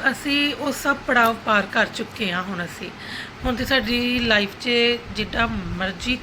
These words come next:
ਕੁਛ ਵੀ ਹੋ ਜਾਏ ਨਾ, ਅਸੀਂ ਇੱਕ ਦੂਜੇ 'ਤੇ ਇੰਨਾ ਟਰਸਟ ਆ, ਇੰਨਾ ਲੜੀਦਾ ਇੱਕ ਦੂਜੇ ਦੇ ਨਾਲ। ਹਜੇ ਵੀ ਕੋਈ ਦਿਨ ਨਹੀਂ ਹੁੰਦਾ ਜਿੱਦਣ ਸਾਡੀ ਦੋਨਾਂ ਦੀ ਲੜਾਈ ਆ, ਸਾਡੀ ਦੋਨਾਂ ਦੀ ਨਹੀਂ, ਮੇਰੀ ਤੇ ਸਰਦਾਰ ਜੀ ਦੀ।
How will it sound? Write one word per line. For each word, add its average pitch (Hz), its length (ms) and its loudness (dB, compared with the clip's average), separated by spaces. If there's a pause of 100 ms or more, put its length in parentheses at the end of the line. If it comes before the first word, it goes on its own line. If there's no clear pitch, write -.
ਕੁਛ 330 220 0
ਵੀ 330 140 0
ਹੋ 285 100 4
ਜਾਏ 220 140 0
ਨਾ, 208 140 -2 (560)
ਅਸੀਂ 254 640 0
ਇੱਕ 240 360 -4
ਦੂਜੇ 220 400 -2
'ਤੇ 254 260 4
ਇੰਨਾ 226 240 4
ਟਰਸਟ 208 520 0
ਆ, 247 200 4 (680)
ਇੰਨਾ 240 380 4
ਲੜੀਦਾ 220 600 2
ਇੱਕ 254 160 0
ਦੂਜੇ 220 280 -2
ਦੇ 226 100 0
ਨਾਲ। 240 200 4
ਹਜੇ 214 260 2
ਵੀ 262 120 0
ਕੋਈ 277 280 4
ਦਿਨ 233 240 6
ਨਹੀਂ 269 200 2
ਹੁੰਦਾ 247 280 2 (520)
ਜਿੱਦਣ 233 300 -4
ਸਾਡੀ 240 240 -2
ਦੋਨਾਂ 220 400 -4
ਦੀ 226 120 -4
ਲੜਾਈ 208 300 -2
ਆ, 240 120 0
ਸਾਡੀ 220 280 0
ਦੋਨਾਂ 240 320 -2
ਦੀ 262 120 -6
ਨਹੀਂ, 277 160 -6 (500)
ਮੇਰੀ 208 240 0
ਤੇ 220 180 -4
ਸਰਦਾਰ 190 360 -2 (120)
ਜੀ 196 140 -6
ਦੀ। 254 100 -2